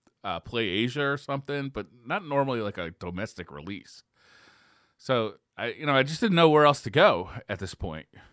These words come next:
You used to be able to order stuff at, at GameStop. I don't know if they still do that. Can you still walk into a GameStop and order a game?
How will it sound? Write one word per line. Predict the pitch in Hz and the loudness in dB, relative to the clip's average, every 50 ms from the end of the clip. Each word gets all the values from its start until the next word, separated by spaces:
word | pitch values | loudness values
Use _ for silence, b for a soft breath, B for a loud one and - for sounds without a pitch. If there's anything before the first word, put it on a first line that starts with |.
| b b b b b _ _ _ _ _ _ _ _ _ | b b b b b _ _ _ _ _ _ _ _ _
You | - 147 | -2 0
used | 208 320 - - | 0 0 0 2
to | 359 | 4
be | 339 | 6
able | 359 311 196 | 6 6 6
to | 151 | 4
order | 87 85 110 117 147 170 180 | 2 2 2 2 4 2 0
stuff | 170 - - 180 180 185 - | 0 -2 -2 -2 -2 -2 -2
at, | - 110 - - - - | 0 0 0 0 0 -2
at | 95 92 - | -4 -4 -4
GameStop. | 92 92 110 127 - - 156 156 - | -4 -4 -4 -4 -4 0 0 0 0
I | - 98 175 | 0 -2 -2
don't | 254 240 | 0 0
know | 185 143 | 0 0
if | 123 - | 0 -2
they | 98 90 | -4 -6
still | - - - 90 | -6 -6 -8 -8
do | 76 82 92 87 | -6 -6 -8 -8
that. | 67 60 - - _ | -8 -10 -12 -14 _
Can | - 95 | -12 -8
you | 123 175 | -8 -8
still | - - 233 208 | -4 -2 0 2
walk | 175 156 160 - - | 2 0 0 -2 -6
into | - 131 113 | -12 -12 -12
a | 107 87 | -10 -10
GameStop | 95 98 107 - - 117 117 117 - | -10 -10 -10 -8 -4 -2 -2 -2 -2
and | 87 69 - | -6 -12 -10
order | 67 92 98 101 107 101 | -12 -12 -10 -8 -8 -8
a | 90 | -8
game? | 76 78 82 101 123 | -8 -12 -12 -12 -14